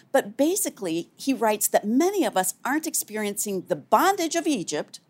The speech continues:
or depression, although you may be, and we're not experiencing the flourishing of the promised land, although you may be, but most of us are in the land between, which he calls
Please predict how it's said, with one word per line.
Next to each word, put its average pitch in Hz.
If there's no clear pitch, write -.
or 165
depression, 185
although 165
you 170
may 262
be, 151
and 220
we're 240
not 269
experiencing 247
the 180
flourishing 277
of 160
the 180
promised 285
land, -
although 269
you 302
may 285
be, 151
but 269
most 294
of 320
us 220
are 220
in 233
the 196
land 208
between, 226
which 190
he 466
calls 185